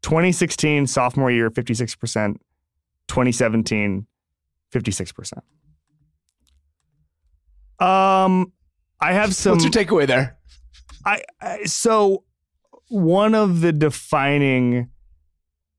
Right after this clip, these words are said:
Speaker 1: characteristics of the modern N F L is the easy completion, the easy yard. The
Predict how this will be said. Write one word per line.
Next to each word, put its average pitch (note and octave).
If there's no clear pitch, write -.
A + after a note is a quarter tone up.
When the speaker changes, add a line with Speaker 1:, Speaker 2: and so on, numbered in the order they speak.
Speaker 1:
characteristics B2+
of A2+
the A2+
modern A2
N G#2+
F G2
L G2+
is G2+
the -
easy A2
completion, -
the -
easy A2
yard. F#2+
The C#3